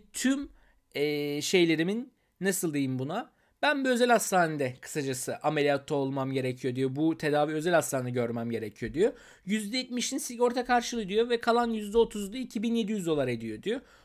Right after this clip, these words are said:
"Buna ihtiyacım var." diyor. Kısacası kendi işte PayPal'ını, kriptosunu, ıvırını zıvırını atmış. Loba'yı etiketlemiş ve Loba da buna bin dolar, e, kripto üstüne göndermiş bu arada. Ve sadece Loba değil, birkaç kişi de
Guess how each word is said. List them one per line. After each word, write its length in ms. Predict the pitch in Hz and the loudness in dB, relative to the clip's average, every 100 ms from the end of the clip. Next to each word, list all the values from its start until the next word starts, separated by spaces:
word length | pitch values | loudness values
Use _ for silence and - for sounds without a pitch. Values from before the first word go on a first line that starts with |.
| _ 262 | _ -4
"Buna 160 | 269 | -2
ihtiyacım 600 | 262 - 240 240 233 240 | -2 2 6 6 6 4
var." 220 | 185 151 | 4 4
diyor. 220 | 151 196 277 _ _ - | 0 -4 -6 _ _ -8
Kısacası 460 | 226 226 202 196 202 | -2 0 0 0 2
kendi 240 | 202 202 | 2 2
işte 220 | 185 196 | 0 0
PayPal'ını, 560 | 185 196 190 160 160 165 | 4 2 4 0 0 -4
kriptosunu, 580 | 208 196 - 135 170 190 | -6 -4 -4 -4 -4 0
ıvırını 320 | 196 190 185 | 2 2 0
zıvırını 400 | 175 151 147 185 | 0 0 0 0
atmış. 460 | 202 208 233 - - - _ 233 | 0 -2 -6 -6 -14 -20 _ -2
Loba'yı 400 | 269 240 220 165 | 2 6 6 6
etiketlemiş 680 | - 165 151 180 240 240 | 2 -4 -4 -4 -4 -2
ve 80 | 254 | 2
Loba 280 | 240 190 170 | 4 6 4
da 100 | 226 | 2
buna 220 | 233 226 | 2 2
bin 180 | 220 202 | 2 2
dolar, 240 | 180 185 | 4 4
e, 480 | 208 185 147 151 156 147 - | 2 0 -2 -2 -4 -8 -6
kripto 280 | 240 - 160 | -6 -2 -4
üstüne 300 | - 180 240 | -2 -2 0
göndermiş 580 | 185 151 139 127 123 135 | 0 2 2 0 -4 -2
bu 80 | |
arada. 240 | 127 214 277 | 0 -2 -4
Ve 80 | 240 | -2
sadece 280 | 254 269 | 0 0
Loba 320 | 233 202 226 220 | 0 2 2 0
değil, 200 | 269 226 | -4 -6
birkaç 300 | - 226 - | -6 -6 -6
kişi 260 | 196 220 | -6 -2
de 200 | 220 220 | -2 -2